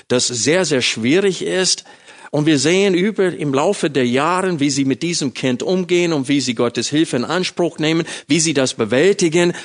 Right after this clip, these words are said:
Und wir bewundern sie. Warum? Weil sie fest im Glauben sind.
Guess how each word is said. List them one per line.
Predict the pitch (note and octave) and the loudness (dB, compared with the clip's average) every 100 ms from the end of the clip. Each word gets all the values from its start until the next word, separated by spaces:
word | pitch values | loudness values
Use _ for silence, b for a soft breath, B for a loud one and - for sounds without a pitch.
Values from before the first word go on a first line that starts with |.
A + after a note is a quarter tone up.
| B | B
Und | - D3+ | -2 0
wir | C#3 A#2 | 2 2
bewundern | A#2+ G#2 D3 G3 G3 C3+ A#2 | -2 0 0 2 2 0 0
sie. | A2 A#2+ | 0 0
Warum? | C3 C3+ A2 | 2 0 0
Weil | A2+ | -2
sie | G#2+ A2 F#2+ | -2 -4 -6
fest | - C3+ D3+ - - | -4 -2 0 -2 -6
im | - C#3+ | -6 -4
Glauben | A2+ G#2 G#2 G#2 G#2 G2 _ | -2 -2 -2 -2 -6 -10 _
sind. | G2 G#2 F#2+ F#2 | -8 -6 -6 -10